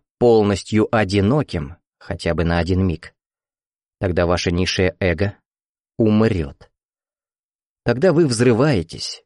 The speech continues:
вас уже не будет. Эго не может пребывать в одиночестве. Одиночество существует только в отношении с другими. Когда вы одиноки, случается чудо, ваше эго ослабевает. Ему трудно существовать дальше.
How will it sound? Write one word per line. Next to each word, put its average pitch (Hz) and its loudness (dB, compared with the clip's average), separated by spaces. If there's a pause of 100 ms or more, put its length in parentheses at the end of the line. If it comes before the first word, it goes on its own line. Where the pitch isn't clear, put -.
(100)
вас 107 0
уже 110 0 (160)
не 101 2
будет. 101 -6 (1120)
Эго 165 2
не 160 2
может 156 0
пребывать 131 2
в - -6
одиночестве. 110 -2 (100)
Одиночество 139 0
существует 131 0
только 135 2
в 123 0
отношении 127 2
с 120 2
другими. 117 0 (720)
Когда 101 0
вы 104 4
одиноки, 113 2
случается 127 0
чудо, 80 -2 (180)
ваше 101 0 (140)
эго 98 2 (380)
ослабевает. 98 -2 (1040)
Ему 165 2
трудно 208 0
существовать 160 0
дальше. 98 -4